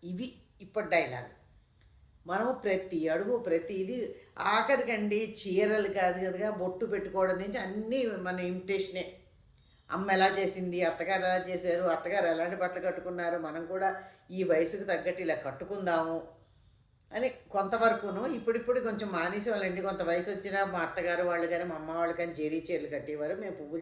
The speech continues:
చీరలు కడుతున్నాం అనుకోండి. అప్పట్లో ఏంటంటే అండి, అరవై ఏళ్ళకే పెద్దవాళ్ళు చేసేవారు కాబట్టి వాళ్ళు అలా చేసేవారు. బుడ్లు వేసేసి, జడలు వేసుకోకుండా, ముడులు వేసుకొని, చి-, పువ్వుల చీరలు కట్టుకోకుండా జెరీ చీరలు కట్టి. ఇప్పుడు జనరేషన్లోనండి డెబ్బై ఎన్ని-,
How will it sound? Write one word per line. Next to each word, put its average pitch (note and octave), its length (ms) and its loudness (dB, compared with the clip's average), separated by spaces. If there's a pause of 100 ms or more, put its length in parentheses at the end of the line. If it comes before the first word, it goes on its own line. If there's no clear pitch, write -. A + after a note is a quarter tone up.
చీరలు D3 140 -2
కడుతున్నాం C#3+ 420 -10
అనుకోండి. C3 540 -14 (680)
అప్పట్లో C4+ 380 6
ఏంటంటే A#3 380 4
అండి, A3 160 2
అరవై F3+ 320 0
ఏళ్ళకే A3+ 360 2
పెద్దవాళ్ళు F3+ 600 2
చేసేవారు B2+ 480 -8
కాబట్టి A#3 440 -2
వాళ్ళు F#3 220 0
అలా C#3 120 -4 (120)
చేసేవారు. D3+ 440 -4 (120)
బుడ్లు F3 220 -4
వేసేసి, F3 600 -4 (320)
జడలు F#3 280 4
వేసుకోకుండా, F3+ 760 4
ముడులు E3+ 300 0
వేసుకొని, F3 720 2
చి-, E3 80 -2
పువ్వుల E3 300 -4
చీరలు E3+ 300 -2
కట్టుకోకుండా D#3+ 640 -2
జెరీ D3 440 -4
చీరలు C#3 160 -4
కట్టి. C3 340 -10 (680)
ఇప్పుడు A#3+ 340 -2
జనరేషన్లోనండి G#3 1160 2
డెబ్బై E3+ 260 2
ఎన్ని-, F#3+ 320 -2